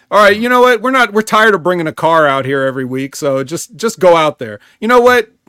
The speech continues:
You don't need pyro. Just walk out there. Just you and your towel. That's it." And then I, I, I swear he, like, lost the towel too at some point. And it's just like, you know, n-, as fantastic of a talent as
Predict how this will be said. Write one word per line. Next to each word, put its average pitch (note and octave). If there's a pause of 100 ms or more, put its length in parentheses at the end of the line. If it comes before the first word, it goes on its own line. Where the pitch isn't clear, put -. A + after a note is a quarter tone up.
(180)
You A#3
don't C4+
need G#3
pyro. D3 (240)
Just C#4+
walk F3
out C#3
there. B2
Just D#3+
you F3+
and A#3
your A3
towel. B2+
That's D3
it." A#2
And C3
then E3
I, F3+
I, F3+
I -
swear A#3
he, F3+
like, D3+
lost D#3
the D3+
towel C3+
too C#3
at A#2+
some A#2+
point. D3+ (320)
And F#3
it's F#3+
just G#3
like, F#3
you G3
know, A3 (1200)
n-, G3 (400)
as F#3+
fantastic A3
of F3+
a D#3
talent G3+
as D#3